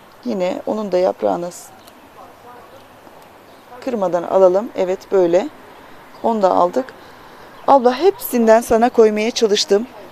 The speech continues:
Hatta şuradan bir saniye Mina'ya takıldım. Mina'dan da bir yaprak alalım. Elimdekileri bırakayım.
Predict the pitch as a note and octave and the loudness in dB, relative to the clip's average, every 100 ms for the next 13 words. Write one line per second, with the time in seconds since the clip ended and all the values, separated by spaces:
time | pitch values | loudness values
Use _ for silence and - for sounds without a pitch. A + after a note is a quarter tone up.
0 | - D4 - A#3 A#3+ C4 A3 A#3 B3+ - | -6 -4 0 -2 -2 0 2 2 -2 -6
1 | - - - - - - - - G3 G3+ | -6 -6 -12 -18 -16 -14 -8 -2 -2 -2
2 | G#3 B3 - - - - - - G3 G#3 | -6 -8 -12 -20 -20 -20 -20 -14 -6 -2
3 | G#3 F#3+ F#3 G3+ - G#3 G#3+ B3+ - - | 0 2 0 -4 0 2 2 -2 -12 -20
4 | - - A3 G3+ F#3 F#3 G#3+ G3+ F#3 F3+ | -12 -6 -2 0 0 0 -2 2 2 2
5 | F#3+ F3+ F3+ E3+ F#3+ B3+ - - - - | 0 2 2 2 0 -10 -18 -20 -20 -20
6 | - - - - - - - - - - | -20 -20 -20 -20 -20 -20 -20 -20 -20 -20
7 | - - C3 - - - - - - F#3 | -20 -20 -20 -20 -20 -20 -20 -20 -20 -20
8 | G#3 G#3 - G3 F#3 F3+ - F3 E3 E3 | -20 -12 -4 -4 -4 -8 -4 -2 -2 -2
9 | G3+ G3 G3+ G#3+ | -4 -2 -2 -4